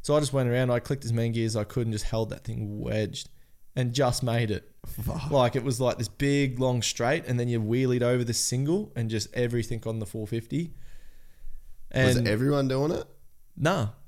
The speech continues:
Speaker 1: So then, like, I think I followed Tommy Searle 'cause we were all doing the same <laughs> thing.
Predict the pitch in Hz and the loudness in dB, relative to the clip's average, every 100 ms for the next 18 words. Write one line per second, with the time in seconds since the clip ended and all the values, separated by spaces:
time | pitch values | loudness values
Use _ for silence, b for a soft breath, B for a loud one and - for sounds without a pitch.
0 | - - - - - - 160 151 139 120 | -18 -18 -18 -20 -10 0 4 6 6 4
1 | 135 - - 151 147 165 170 143 139 123 | -2 -12 -14 -4 4 6 6 4 4 4
2 | 113 - 151 156 165 180 147 143 135 127 | 2 2 4 4 4 2 2 4 4 2
3 | 143 143 113 - 135 131 110 - - 151 | 2 0 0 0 2 2 -2 -8 -4 0
4 | 135 135 156 139 - 165 147 143 143 131 | 2 4 4 4 4 4 4 4 2 2
5 | 120 139 123 143 135 | 2 2 4 4 4